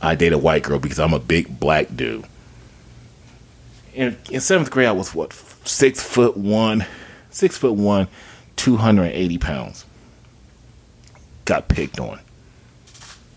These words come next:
Against, I mean, I, I got picked on by my people, my black people.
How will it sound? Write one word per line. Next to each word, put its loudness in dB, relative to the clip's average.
Against, -4
I 2
mean, 2
I, 4
I 4
got 0
picked 0
on 0
by -2
my -2
people, -4
my -2
black -8
people. -2